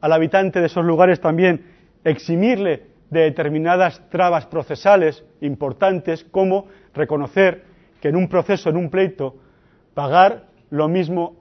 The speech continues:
a un vasallo que a un noble en caso de asesinato, es decir, igualar la condición social en determinados momentos, o incluso otro privilegio importante de carácter militar, como era la exención de acudir al servicio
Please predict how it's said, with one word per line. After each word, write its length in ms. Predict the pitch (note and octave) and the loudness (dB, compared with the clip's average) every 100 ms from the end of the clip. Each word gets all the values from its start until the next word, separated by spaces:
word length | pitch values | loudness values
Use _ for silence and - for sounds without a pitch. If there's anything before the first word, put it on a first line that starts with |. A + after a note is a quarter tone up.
| _ | _
a 160 | C#3 | -6
un 140 | D#3 D#3+ | -4 -2
vasallo 500 | D3 - D#3+ D#3 C#3+ | -4 -4 -4 -2 -4
que 80 | D3 | -4
a 40 | |
un 120 | C#3+ | -6
noble 300 | D3+ D3+ C#3+ | -4 -4 -4
en 100 | C3 | -6
caso 320 | A#2+ D3 - | -8 -10 -8
de 60 | C#3+ | -10
asesinato, 640 | B2 C3+ C3+ D3 F3+ B2+ - _ _ _ | -10 -16 -10 -8 -8 -10 -16 _ _ _
es 80 | D3 | -10
decir, 240 | D3 C#3 D3+ | -6 -6 -4
igualar 500 | D3 C3 C3+ E3+ D#3+ | -2 -2 2 2 2
la 120 | D3 | -4
condición 420 | D#3 C#3+ D3+ D3 | -4 -6 -6 -10
social 440 | C#3+ A#2 D3+ D3+ - _ _ - | -10 -6 -4 -4 -4 _ _ -10
en 80 | |
determinados 600 | C#3+ C3 C3+ C3+ D#3 D3+ C3 | -8 -6 -8 -6 -4 -6 -6
momentos, 500 | D3 E3+ D#3 D3+ - - _ | -6 -6 -4 -6 -6 -20 _
o 160 | - F#3+ | 2 2
incluso 520 | G3 F3+ - E3+ - - _ _ | 4 0 0 -2 -2 -8 _ _
otro 460 | G3 G3+ G3 F3+ - _ _ _ | 0 4 4 2 -2 _ _ _
privilegio 460 | F3+ F3+ F#3 G#3+ | 2 2 2 0
importante 540 | F#3+ E3+ E3 F3+ E3+ F#3 | -4 -4 -4 -4 -2 -4
de 100 | C#3+ | -2
carácter 340 | D3+ C#3+ D3+ | -2 -2 -6
militar, 520 | D#3+ D#3+ D3+ D3+ D#3+ - _ _ | -4 -4 0 0 0 -6 _ _
como 300 | D3 D3 D3+ | -4 0 4
era 340 | D#3 D#3 D#3+ - _ _ | 6 8 6 2 _ _
la 180 | D3 D3+ | 0 0
exención 680 | C3+ D#3 C#3 F3+ F3+ F3 F#3 _ _ _ _ | 0 -4 -4 0 2 2 -2 _ _ _ _
de 340 | D3 E3+ F3 - | 2 4 4 2
acudir 520 | C#3+ C#3+ C#3 E3 D3+ | -2 -2 2 4 4
al 100 | C#3 | 2
servicio 640 | C#3 B2+ D3+ D#3+ D3+ D#3 | -2 -4 -4 0 0 0